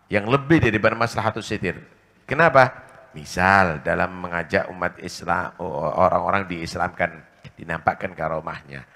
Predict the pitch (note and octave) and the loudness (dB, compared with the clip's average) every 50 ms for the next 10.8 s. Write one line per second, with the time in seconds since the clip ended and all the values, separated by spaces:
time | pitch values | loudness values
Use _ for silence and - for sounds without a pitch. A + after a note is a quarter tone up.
0 | - _ _ - F2+ E2+ - F#2+ - E2+ F2 F2 F2 - - F2 E2 D#2 E2 G2 | -20 _ _ -20 -18 -14 -12 -12 -10 -6 -6 -6 -4 -4 -6 -8 -8 -8 -8 -8
1 | F#2 E2 A2 D3 D#3 - - - _ _ _ _ _ _ _ _ _ _ _ _ | -2 0 0 -2 -2 -4 -12 -20 _ _ _ _ _ _ _ _ _ _ _ _
2 | - E2+ - - - - - - - - - - - _ _ _ _ _ _ _ | -18 -16 -16 -16 -16 -16 -16 -14 -14 -12 -12 -12 -12 _ _ _ _ _ _ _
3 | _ _ _ _ _ _ _ _ _ _ - F#3 E3 D3 D3 C#3+ D3+ F3 F3 F#3 | _ _ _ _ _ _ _ _ _ _ -4 -2 2 4 4 6 6 4 4 4
4 | F#3 G3 G3 G3 - - - C3 A#2+ A2+ G#2 A2+ A#2 A2+ - - G#2+ - - - | 2 2 2 -4 -14 -14 -12 -8 -6 -2 0 0 0 0 0 -2 -4 -4 -4 -4
5 | - F#2+ F2 D#2+ C#2+ C#2 - - - - _ _ _ - F3 F#3+ G#3 G#3+ G3+ - | -6 -4 -4 -6 -6 -8 -12 -18 -20 -20 _ _ _ 4 6 6 6 6 4 2
6 | A3 G#3+ G#3+ - A3 G#3 A3 A#3 A#3+ A3 F#3 B3 A#3 - - - - - C3+ C3 | -2 -4 -2 -4 -2 4 6 8 8 8 8 8 8 8 6 2 -6 -10 -10 -8
7 | - - C3 - D3+ C#3 C3+ C3 A#2+ A#2 A2+ - B2+ B2 A#2+ - - D3 D#3 E3+ | -6 -8 -6 -6 -6 -6 -2 0 0 0 0 0 0 -2 -2 0 0 0 0 0
8 | - - - _ _ _ _ _ _ _ _ _ _ A#2 A2 G2+ F#2+ G#2 A2 A2 | -4 -16 -20 _ _ _ _ _ _ _ _ _ _ -4 -2 -2 -2 -4 -6 -6
9 | G#2 G#2+ B2 D3+ - _ _ _ _ - F#2+ F#2 F#2 F2+ - E2 D#2 - - C3+ | -6 -6 -8 -10 -12 _ _ _ _ -16 -14 -14 -14 -12 -10 -10 -10 -10 -10 -12
10 | F#3 D#4+ G4+ D#3+ B2+ - - _ - _ _ _ _ - - G2 | -12 -14 -12 -10 -10 -10 -10 _ -20 _ _ _ _ -16 -14 -14